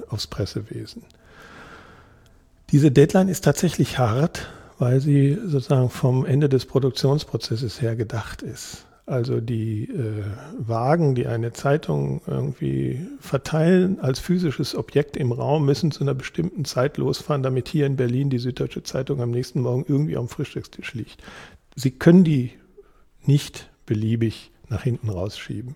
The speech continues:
Sie können verschiedene Andrucke machen, immer neu belichten,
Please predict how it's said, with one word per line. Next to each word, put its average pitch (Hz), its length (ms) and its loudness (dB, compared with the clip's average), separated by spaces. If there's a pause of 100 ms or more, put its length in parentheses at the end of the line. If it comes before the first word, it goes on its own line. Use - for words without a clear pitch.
(120)
Sie - 140 -16
können 135 240 -2
verschiedene 123 480 0
Andrucke 151 420 0
machen, 127 440 0 (340)
immer 131 240 2
neu 123 240 2
belichten, 123 600 0